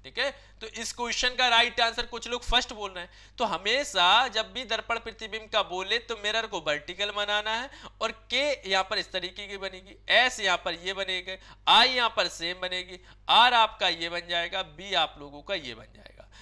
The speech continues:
तो इस क्वेश्चन का राइट आंसर क्या होगा? अब यहाँ पर देखो, के एस आई आर बी इस तरीके का बना। बिल्कुल, इस क्वेश्चन का राइट आंसर क्या हो जाएगा?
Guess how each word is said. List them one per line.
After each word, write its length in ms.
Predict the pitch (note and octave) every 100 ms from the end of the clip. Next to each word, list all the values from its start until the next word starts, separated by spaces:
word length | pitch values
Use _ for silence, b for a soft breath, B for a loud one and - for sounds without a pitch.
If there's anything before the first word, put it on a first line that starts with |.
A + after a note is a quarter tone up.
| B
तो 60 | -
इस 320 | A3 A3+ -
क्वेश्चन 520 | - A#3 A#3+ - C#4+
का 420 | B3+ - C#3 D#3+ A#3+
राइट 460 | A3 G#3 B3 A3+
आंसर 420 | E3 C#3 C3 F3
क्या 300 | A3+ - G#3
होगा? 680 | G3 F#3 F3+ F#3+ C4 - - -
अब 160 | G#3 A#3
यहाँ 240 | G3+ E3
पर 120 | C#3
देखो, 260 | B2+ B2+ D#3+ - b _
के 440 | F#3+ G3+ A#3 B3+ -
एस 400 | D#3 G3 A#3 - -
आई 340 | D3 D#3+ G#3+ D#3+ - C3+
आर 340 | D3+ G#3+ G#3+
बी 340 | B2 B2+ B2+ -
इस 140 | -
तरीके 320 | E3 D#3+ E3
का 80 | D#3+
बना। 220 | D#3 D3
बिल्कुल, 400 | D3 F3 A#3 G#3
इस 220 | G#3 G#3+ -
क्वेश्चन 340 | G3 - G3+
का 180 | G3+ G3
राइट 320 | F3+ G3+ G3
आंसर 280 | F#3+ F#3+ F#3+
क्या 200 | - F#3
हो 160 | F#3+
जाएगा? 380 | F#3+ G#3+ A#3+ G3+